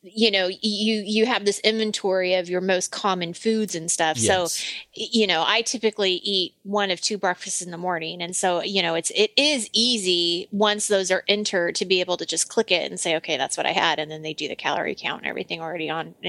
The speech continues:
Speaker 1: on there for you. So, okay, interesting. Well, I knew that. I, I, you know, I know what you're saying is true because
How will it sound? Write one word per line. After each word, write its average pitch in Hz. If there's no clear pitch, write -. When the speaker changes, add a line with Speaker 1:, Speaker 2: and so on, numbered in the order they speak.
Speaker 1:
on 165
there -
for 180
you. 147
So, 170
okay, 285
interesting. 247
Well, 311
I 320
knew 415
that. 185
I, 285
I, 254
you 277
know, 247
I 285
know 247
what 214
you're 220
saying 214
is 214
true 175
because 202